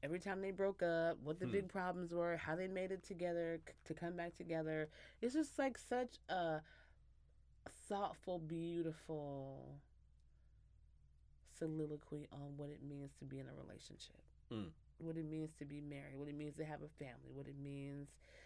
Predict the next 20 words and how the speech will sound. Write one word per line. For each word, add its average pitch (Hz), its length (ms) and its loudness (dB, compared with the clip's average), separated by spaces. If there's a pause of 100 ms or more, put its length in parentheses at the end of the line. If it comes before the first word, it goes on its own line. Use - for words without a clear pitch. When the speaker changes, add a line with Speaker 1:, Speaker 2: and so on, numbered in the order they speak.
(240)
Speaker 1:
to 156 80 2
what 170 140 2
happens 175 280 -2
when 185 100 -4
they 190 100 0
have 196 280 0
kids. - 680 2 (440)
And 185 120 0
it's 170 140 0 (300)
so 226 380 6 (160)
interesting 185 600 4
to 160 60 2
listen 165 280 0
to 156 100 -8
these 156 180 -2
couples' 156 360 -4
stories. 147 380 0
And 143 100 -8 (100)
even 277 280 2
though 233 260 2